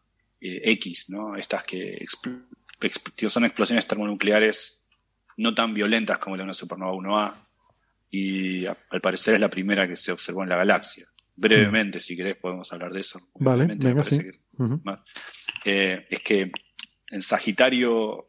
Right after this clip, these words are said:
Speaker 1: o sea, en la constelación de Sagitario, donde está el agujero negro, está el centro galáctico, en particular está el agujero negro Sagitario A estrella, que es este centro,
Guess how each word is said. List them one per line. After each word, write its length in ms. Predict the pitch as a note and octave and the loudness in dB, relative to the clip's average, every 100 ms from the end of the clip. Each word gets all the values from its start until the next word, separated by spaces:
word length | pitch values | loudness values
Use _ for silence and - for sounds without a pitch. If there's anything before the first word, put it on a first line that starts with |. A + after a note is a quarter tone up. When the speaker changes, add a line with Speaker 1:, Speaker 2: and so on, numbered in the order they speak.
| _ - | _ -6
Speaker 1:
o 80 | |
sea, 200 | - A2 | 0 2
en 80 | G2 | 0
la 100 | F#2+ | -2
constelación 440 | F#2+ - G2 - A#2 | -8 -8 -6 -4 -2
de 20 | |
Sagitario, 520 | A2+ - G2+ A#2 G#2 | -4 -4 2 2 2
donde 120 | F#2 | -6
está 120 | - G2+ | -4 -4
el 40 | |
agujero 400 | G2 G2 - G2 | -4 -8 -8 -6
negro, 340 | G2+ G2 F#2+ | -4 -4 -4
está 180 | G2 - | -2 -2
el 40 | A2+ | 0
centro 300 | A#2+ G#2+ G2+ | -4 -4 2
galáctico, 600 | A2 A2 - G2 F#2+ - | 4 4 0 -14 -14 -18
en 60 | F2 | -12
particular 420 | F2+ F2+ G2 G2+ | -12 -8 -2 -2
está 320 | F#2+ G2 F#2 | -2 -4 -4
el 100 | F2 | -4
agujero 440 | F2 F#2 F#2 G2 F#2 | -10 -14 -14 -12 -8
negro 300 | F#2+ F#2+ F2 | -6 -4 -2
Sagitario 640 | - - G2 G2+ F#2+ F#2+ | -4 -6 -4 -4 -2 -2
A 80 | F#2+ | -2
estrella, 420 | - - G#2+ - | -2 4 4 4
que 60 | F2 | -2
es 100 | - | -6
este 220 | - - | -8 -6
centro, 380 | - F#2 F2+ | -6 -6 -10